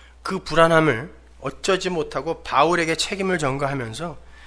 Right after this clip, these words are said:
저 사람이 하나님의 선을 이루기 위해서 악을 행해도 된다고 했다라고 누명을 씌웠어요. 사도 바울 팔 절에서 그러는 거야. "내가 언제 그렇게 얘기했니? 예수 믿으라 그랬지 니들한테 막 살라 그랬니?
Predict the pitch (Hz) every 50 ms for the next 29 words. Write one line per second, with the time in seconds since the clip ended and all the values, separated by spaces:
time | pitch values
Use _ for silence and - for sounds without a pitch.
0 | - - - - - - - - - - - 185 185 214 214 208 208 220 226 208
1 | - 233 240 233 233 226 220 220 220 220 - 190 170 190 202 220 226 220 202 202
2 | 196 202 185 196 190 185 180 165 208 196 180 - 127 135 156 175 202 208 208 175
3 | 185 214 214 214 208 202 202 214 208 208 - - 131 160 190 185 208 208 208 202
4 | 196 208 196 - 202 190 185 202 190 135 117 - 143 151 165 170 170 165 156 143
5 | 131 - - 127 120 - - - - - - - - - - - - - - -
6 | - - - - - - - - - - - - - - - - - - - -
7 | _ _ - - - - - - - 233 233 240 226 214 214 214 214 - 254 254
8 | - 240 214 202 202 - 156 147 131 123 131 127 - - - - - - - -
9 | - 175 202 196 240 247 214 202 202 208 202 190 214 196 190 180 - - 180 160
10 | 147 139 131 131 120 110 117 131 151 143 113 - - - - _ _ _ _ _
11 | _ _ _ _ - - - _ - 156 190 214 220 220 - 247 185 135 127 175
12 | 190 175 226 220 214 208 190 190 185 180 - - 220 180 151 185 175 208 208 196
13 | 196 - 214 180 151 156 165 - - 226 208 202 202 190 185 170 165 143 139 151
14 | 196 247 - -